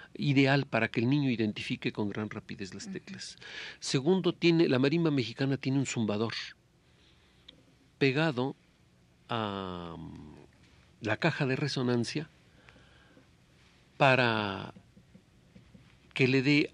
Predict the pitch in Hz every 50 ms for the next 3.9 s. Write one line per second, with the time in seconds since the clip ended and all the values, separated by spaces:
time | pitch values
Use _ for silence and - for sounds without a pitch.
0 | - - - 139 139 143 147 - - _ - - - - _ - _ _ _ _
1 | - - 127 123 113 117 120 - 190 175 156 - - - 139 127 131 131 131 123
2 | - 135 135 - 311 294 269 - - 143 - - - 117 104 - 117 - - -
3 | 85 85 82 - - - - - - - - - - - - - -